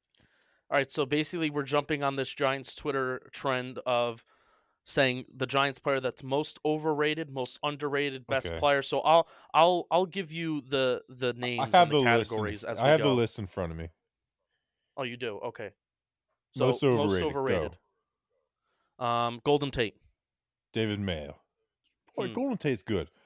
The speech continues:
Speaker 2: Most underrated.
Speaker 1: I'll say Dalvin Tomlinson. Sure. You know what? I'm changing it. Leonard Williams.
Speaker 2: <laughs> I like it. Uh, I'll go Jabril Peppers.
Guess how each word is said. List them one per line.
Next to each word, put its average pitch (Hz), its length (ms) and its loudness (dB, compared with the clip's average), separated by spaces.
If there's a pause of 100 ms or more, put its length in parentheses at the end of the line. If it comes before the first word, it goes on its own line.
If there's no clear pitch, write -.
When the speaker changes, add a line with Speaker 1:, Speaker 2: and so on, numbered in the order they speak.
(140)
Speaker 2:
Most 139 220 4
underrated. 107 560 4 (1400)
Speaker 1:
I'll 151 140 4
say 180 180 0
Dalvin 165 260 4
Tomlinson. 165 440 0 (140)
Sure. - 280 2 (1160)
You 170 80 0
know 180 100 10
what? 165 100 6
I'm 151 80 -2
changing 139 380 0
it. 107 120 -8
Leonard 139 300 2
Williams. 104 400 -4 (640)
Speaker 2:
<laughs> - 0 - (920)
I - 100 -14
like 73 240 -18
it. 85 100 -16 (120)
Uh, 104 500 0
I'll 123 160 0
go 127 600 4 (840)
Jabril 120 340 2
Peppers. 80 440 -8